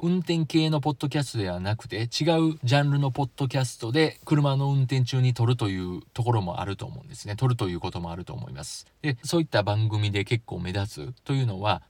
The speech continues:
まあ、車の運転をメインとしてしてないポッドキャストの人が運転中のYouTubeを撮ってるという時にすごい気になって嫌やなと、嫌だなと思うことが、カメラを見るということなんです。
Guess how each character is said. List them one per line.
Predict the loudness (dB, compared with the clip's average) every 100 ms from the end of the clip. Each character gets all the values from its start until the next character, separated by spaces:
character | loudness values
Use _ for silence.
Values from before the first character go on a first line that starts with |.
| -6
ま | -4
あ、 | -4 -8 -6
車 | 2 4 6
の | 4 2 0 0
運 | 2 2
転 | 2 2 2
を | 4
メ | 4
イ | 4
ン | 4
と | 2 -2
し | -2
て | -2 -4 _ _
し | -4 2
て | 4
な | 4
い | 4 0 -12 _ -4
ポ | -4
ッ | 0
ド | 2
キ | 2
ャ |
ス | 0 -2
ト |
の | -6
人 | -6 -6 -2
が | 0 0 -2 _ 0
運 | 2 4
転 | 4 2
中 | 2 0 2
の | 2 0 -4 -4 2
YouTube | 4 4 0 0
を | -6
撮 | -6
っ |
て | -4
る | -4
と | -4
い |
う | -6
時 | -6 -6
に | -6
す | -4
ご | -4
い | -4 -6
気 | 4 6
に |
な | 6 2
っ |
て | -6 -8 -8 -10 _ _ _
嫌 | 2 4 4
や | 2
な | 0
と、 | -2 2
嫌 | 4
だ | 6 4
な | 2
と | 0
思 | -2
う | -4
こ | -8
と | -10 -4
が、 | -2 -2 -6 _ _ _ -6
カ | 2
メ | 2 4
ラ | 0
を |
見 | 0
る | -2 -2
と | -4
い |
う | -8
こ | -12
と | -16
な | -16
ん |
で | -16
す。 | -18